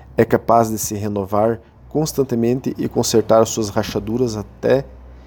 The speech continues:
antes que seja tarde demais. Então ela pode sufocar a desintegração aparentemente inevitável e prolongar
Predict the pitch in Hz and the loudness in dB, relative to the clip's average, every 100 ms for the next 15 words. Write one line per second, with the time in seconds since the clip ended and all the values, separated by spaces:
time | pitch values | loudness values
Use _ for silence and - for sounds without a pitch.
0 | - - - 165 196 190 - - - - | -20 -4 2 2 4 0 0 -6 -10 -16
1 | - 139 131 131 120 117 113 110 107 95 | -4 -4 0 0 2 4 6 6 2 -2
2 | 92 87 - - - - _ _ _ _ | -6 -8 -10 -10 -12 -16 _ _ _ _
3 | _ - - - - - - - - 117 | _ -20 -20 -20 -20 -20 -20 -20 0 0
4 | 104 - 147 - - 117 - 117 113 107 | 4 4 4 4 0 0 2 2 2 -2
5 | - - - - - - 196 - 135 - | -6 -6 -8 -8 -10 -6 -8 -6 -6 0
6 | 135 147 - 120 120 117 110 104 104 - | 4 4 2 0 0 0 -2 -2 -4 -4
7 | 127 123 - 110 - 113 110 110 110 107 | -4 -4 -6 -8 -2 -2 -2 -4 -6 -6
8 | 104 104 107 127 143 143 - 127 - 123 | -6 -6 0 2 4 2 -2 -4 -2 0
9 | 120 113 123 | 2 4 4